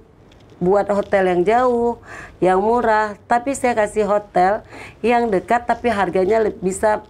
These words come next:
terjangkau masyarakat. Intinya kan kita tanya di Kemenak, "Berapa harga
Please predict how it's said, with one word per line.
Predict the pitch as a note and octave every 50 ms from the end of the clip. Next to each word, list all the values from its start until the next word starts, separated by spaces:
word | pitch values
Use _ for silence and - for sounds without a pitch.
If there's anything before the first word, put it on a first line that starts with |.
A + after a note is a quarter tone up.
| -
terjangkau | G3 F3+ D#3+ F3+ F3 F3 - F#3 F3+
masyarakat. | F3 F3 F3 - F3 E3+ E3 D#3+ D#3+ - - E3 E3 E3 E3 D#3+ - E3+ F3 - - - - - - - - - - - -
Intinya | F4+ F#4 F#4+ G#4+ A3+ B3
kan | B3+ C#4+ D4 D#4+ D#4+ E4 - - - -
kita | - A3 G#3+ B3 B3
tanya | - B3+ B3+ B3+ B3+ B3 A#3 G#3+
di | A#3+
Kemenak, | A#3 A#3+ A#3 A#3 A#3 A#3+ B3 B3+ B3 - - - - - - - - - - - - - -
"Berapa | - G3 G3+ G#3+ G#3+ - A3 A3 G#3+ G#3 G#3
harga | G3 F#3+ F3+ F3+ F3+ F3+ F#3 F#3 F3 E3 F3